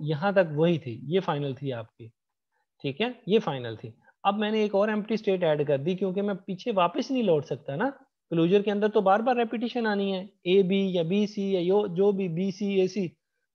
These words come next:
तो वो वापस लाने के लिए मैं क्या करूँगा, फाइनल से पहले एक स्टेट से मैं पीछे बैक आऊँगा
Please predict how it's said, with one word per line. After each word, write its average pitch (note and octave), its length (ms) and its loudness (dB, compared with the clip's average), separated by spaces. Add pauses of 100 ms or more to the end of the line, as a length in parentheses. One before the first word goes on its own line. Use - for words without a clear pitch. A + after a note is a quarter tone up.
तो F3+ 80 -2
वो G#3 220 2
वापस F3 360 2
लाने E3+ 300 0
के D#3 100 -2
लिए D3 220 -2
मैं D3 180 -4
क्या D#3 160 0
करूँगा, C#3+ 440 0 (600)
फाइनल F#3 340 0
से G#3+ 140 -4
पहले D#3+ 280 2 (100)
एक E3+ 180 -2
स्टेट D3+ 300 -2
से F3+ 120 -2
मैं F#3 140 -2
पीछे D#3+ 300 -4
बैक C3+ 280 -2
आऊँगा A2+ 360 -12